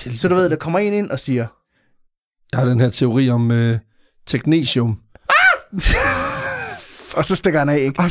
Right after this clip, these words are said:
Speaker 1: det lyder så skrækkeligt. Jeg har virkelig ondt af ham.
Speaker 2: <laughs>
Speaker 1: Altså, forstået på den måde, at, at det, det må være virkelig hårdt.
Speaker 2: Jamen, det er virkelig synd for ham.
Speaker 1: Fuck, mand.
Speaker 2: Det her, det er selvfølgelig kun, hvis du er så heldig at få ham ind i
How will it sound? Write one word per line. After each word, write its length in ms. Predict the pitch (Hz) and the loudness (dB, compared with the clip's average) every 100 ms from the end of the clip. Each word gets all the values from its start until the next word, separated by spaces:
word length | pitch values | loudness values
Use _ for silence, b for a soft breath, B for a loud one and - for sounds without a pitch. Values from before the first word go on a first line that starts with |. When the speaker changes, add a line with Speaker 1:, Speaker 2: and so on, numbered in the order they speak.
| - | 2
Speaker 1:
det 80 | |
lyder 120 | 175 190 | 2 2
så 160 | - | 0
skrækkeligt. 460 | - - 214 - 147 | -2 0 0 0 2
Jeg 100 | 156 | 2
har 60 | |
virkelig 300 | 170 240 208 | 2 0 2
ondt 180 | 220 220 | 0 2
af 60 | 170 | 2
ham. 120 | 151 117 226 | 2 2 -2
Speaker 2:
<laughs> 180 | - - | -2 -2
Speaker 1:
Altså, 180 | - 202 | 2 0
forstået 400 | - 180 233 190 | 0 0 2 0
på 100 | 185 | 0
den 140 | 190 180 | 2 4
måde, 220 | 180 185 | 2 2
at, 200 | 170 143 | 0 0
at 180 | 156 143 | -2 2
det, 100 | 175 170 | 0 0
det 80 | 190 | 0
må 140 | 170 170 | 4 4
være 120 | 170 - | 2 0
virkelig 260 | 262 349 | -4 0
hårdt. 320 | - 175 214 - - | 2 2 0 -8 0
Speaker 2:
Jamen, 220 | 170 294 | 2 4
det 60 | 190 | 2
er 40 | |
virkelig 260 | 180 285 240 | 2 0 0
synd 160 | 302 302 | 0 2
for 100 | 180 | 2
ham. 160 | 160 143 | 2 0
Speaker 1:
Fuck, 140 | - | 0
mand. 220 | 143 120 - B B B B - | 0 0 -4 B B B B -2
Speaker 2:
Det 140 | 240 | 2
her, 140 | 220 175 | 4 2
det 80 | 185 | 2
er 40 | |
selvfølgelig 340 | 185 208 208 | 0 0 0
kun, 160 | - 185 | 2 2
hvis 140 | 180 | 2
du 100 | 170 | 2
er 60 | 156 | 2
så 120 | 156 | 2
heldig 300 | 139 160 160 | 2 2 2
at 60 | 131 | 2
få 80 | 123 | 0
ham 140 | 123 | 2
ind 160 | 180 135 | 2 0
i 140 | 98 | -4